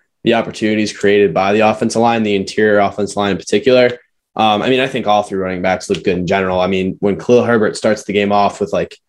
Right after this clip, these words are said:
a forty-yard return on kickoff, you know you're gonna start at least with good field positioning. So that was obviously a, a positive. But, I mean, obviously,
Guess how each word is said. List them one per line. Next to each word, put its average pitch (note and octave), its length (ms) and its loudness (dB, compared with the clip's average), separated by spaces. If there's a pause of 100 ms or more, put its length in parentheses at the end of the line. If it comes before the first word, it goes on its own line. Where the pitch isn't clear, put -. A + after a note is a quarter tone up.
(400)
a A2 60 -4
forty-yard A2 720 2
return G2+ 420 0
on F2+ 140 -2
kickoff, F#2 540 -2
you G2+ 80 -2
know A2+ 120 2
you're A2+ 140 2
gonna G2 140 0
start G#2 300 0
at F2+ 100 -8
least G2 360 -4
with E2+ 140 -12
good F#2 220 0
field F#2 240 0
positioning. - 460 -6
So - 120 -4
that G2+ 240 0
was F2 160 -4
obviously F#2+ 540 0
a, F2+ 240 -2
a F2+ 100 -4
positive. F#2+ 600 0
But, G2 280 0 (680)
I B2+ 80 -2
mean, C#3+ 220 2
obviously, C#3 840 0